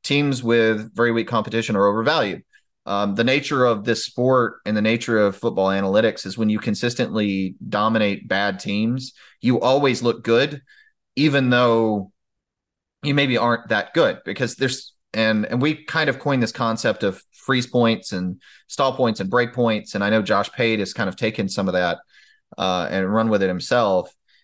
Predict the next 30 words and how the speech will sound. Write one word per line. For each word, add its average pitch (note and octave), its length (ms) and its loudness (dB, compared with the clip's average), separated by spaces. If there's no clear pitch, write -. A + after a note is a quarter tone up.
that A2+ 320 0
teams D#3+ 480 0
kind D3 280 -2
of A#2+ 100 -2
hit C#3+ 180 -2
this A#2+ 200 -2
threshold B2+ 520 2
where A2 80 0
they're A2 120 -2
not B2 240 0
quite B2+ 200 -2
getting A2+ 220 -2
enough G#2 220 -2
yardage, A#2+ 420 2
and A2+ 100 -6
you A2+ 80 0
have G#2+ 60 -2
a G#2 60 -6
team B2+ 340 2
that's G#2+ 140 0
constantly A#2 420 -4
scoring G#2 240 0
thirty G#2+ 200 0
points, G#2 360 -2
and G2 60 -2
now G2+ 140 0
they G2 100 0
can't G2 220 -4
score F2+ 200 -4
thirteen. E2+ 460 -6